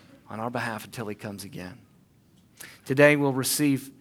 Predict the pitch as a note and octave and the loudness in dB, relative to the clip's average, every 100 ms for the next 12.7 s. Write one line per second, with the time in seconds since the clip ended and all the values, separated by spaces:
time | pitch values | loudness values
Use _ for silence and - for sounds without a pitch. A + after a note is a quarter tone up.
0 | - - - - - _ _ _ - _ | -20 -20 -20 -20 -20 _ _ _ -20 _
1 | - C#3+ D3 C#3+ B2 B2+ C3 C3 C3+ B2 | 0 4 6 4 4 4 4 4 -2 -4
2 | D3+ C#3+ - G2+ G#2 - C#3 _ _ _ | -2 0 -2 -8 -14 -20 -20 _ _ _
3 | _ - - - - _ _ - D3 C3+ | _ -20 -20 -20 -20 _ _ -6 0 0
4 | C3+ F3+ F3 C#3 B2 D3 D#3+ D3 C3+ C3 | 2 4 6 6 2 2 2 2 0 0
5 | D3 C3+ B2+ - D3+ C#3 C3+ - C3 C#3 | -2 -2 -6 0 2 2 0 -4 -4 -2
6 | C3 B2+ B2+ B2 A#2+ A2+ - - _ _ | -2 0 0 0 -4 -6 -14 -18 _ _
7 | _ _ - B2 A#2 - D3+ C#3 A#2+ A#2+ | _ _ -14 -12 -8 -2 2 2 0 -6
8 | B2 A2 B2 B2 B2 A2+ A2 A2 - A#2 | -10 -4 -4 -2 -4 -6 -8 -10 -8 -8
9 | A2+ A2+ A2 _ _ _ _ _ _ _ | -8 -12 -18 _ _ _ _ _ _ _
10 | _ _ _ _ _ _ _ _ _ C#3 | _ _ _ _ _ _ _ _ _ -6
11 | C3+ C3+ - - _ _ _ _ - _ | -4 -4 -6 -12 _ _ _ _ -20 _
12 | _ - - D3 B2 G2+ | _ -18 -8 -2 -2 -4